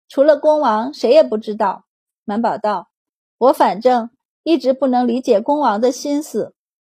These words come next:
说完，他见明达眉头紧蹙，似乎又要叹息，便道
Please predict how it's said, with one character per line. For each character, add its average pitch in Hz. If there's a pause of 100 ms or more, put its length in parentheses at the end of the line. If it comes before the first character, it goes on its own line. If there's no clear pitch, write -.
(100)
说 302
完， 226 (100)
他 262
见 247
明 208
达 226
眉 233
头 247
紧 220
蹙， - (500)
似 285
乎 277
又 320
要 233
叹 226
息， 220 (240)
便 220
道 214